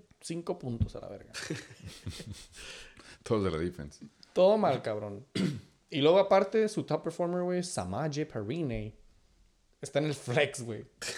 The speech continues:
Speaker 1: O sea, como que apenas alcanzó a meterlo, ¿ya sabes? <laughs> Anyways, güey, Noah Fant, pues, güey, en Cleveland, seis punto cuatro. Otro pinche jugador. No hemos llegado a jugadores, güey, aparte de Jamal Prim, que lleguen los diez puntos del retador, güey.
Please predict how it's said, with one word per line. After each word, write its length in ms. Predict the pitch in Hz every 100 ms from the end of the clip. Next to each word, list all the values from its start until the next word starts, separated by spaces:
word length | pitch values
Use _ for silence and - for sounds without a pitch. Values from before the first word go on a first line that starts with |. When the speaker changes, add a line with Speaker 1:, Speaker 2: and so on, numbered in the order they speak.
| 120
Speaker 1:
O 40 |
sea, 100 | 131
como 140 | 123 131
que 80 | 131
apenas 400 | 110 151 160 160
alcanzó 240 | 131 120
a 20 |
meterlo, 320 | 131 123 113 107
¿ya 80 | 123
sabes? 300 | 135 165 165 98 - - - - - -
<laughs> 540 | - - _ _ -
Anyways, 400 | 165 180 143 123
güey, 120 | 117
Noah 480 | 113 143 214 240 233
Fant, 360 | 170 175 175 - - _ _ _ _ - - -
pues, 160 | 113
güey, 400 | 113 127 127 123 - - - - - - _ _
en 240 | - 175 180
Cleveland, 420 | 180 131 113 113 110
seis 220 | 131 131
punto 280 | 131 117 117
cuatro. 520 | 120 120 120 117 - -
Otro 480 | 131 135 160 147
pinche 260 | 139 143 143
jugador. 320 | - 123 123
No 300 | 120 143 175
hemos 220 | 185 196
llegado 300 | 170 120 123 156
a 40 |
jugadores, 560 | - 113 110 151 143 120
güey, 300 | 117 113 120 _ _ _ -
aparte 380 | 113 113 - 131
de 100 | 113
Jamal 260 | 107 110
Prim, 280 | - 120 117
que 140 | 113
lleguen 180 | 104 113
los 120 | 110
diez 160 | 104 104
puntos 360 | - 104 - -
del 100 | -
retador, 380 | - - 50
güey. 140 | -